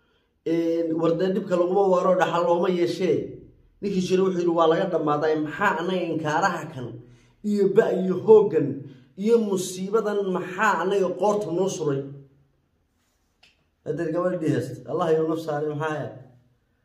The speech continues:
maxaa qoorta u suray bay tiri? Show waxaan nahay dad bari hore musiibooyin loo dalbayba.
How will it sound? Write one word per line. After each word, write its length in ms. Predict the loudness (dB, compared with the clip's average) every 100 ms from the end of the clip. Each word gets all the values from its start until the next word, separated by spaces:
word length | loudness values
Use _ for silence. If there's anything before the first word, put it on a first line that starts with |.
| _ -12
maxaa 140 | -8
qoorta 240 | -4 -4 -4
u 80 | -6
suray 200 | -6 -8
bay 120 | -8
tiri? 160 | -10 -20 -20 _ _ _ _ _ _ _ _
Show 300 | -4 4 6
waxaan 260 | 6 4 0
nahay 200 | -2 -2
dad 220 | -2 0
bari 140 | 0 0
hore 180 | 0 0
musiibooyin 600 | -2 -2 0 2 4 4
loo 160 | 4
dalbayba. 380 | 2 0 0 -2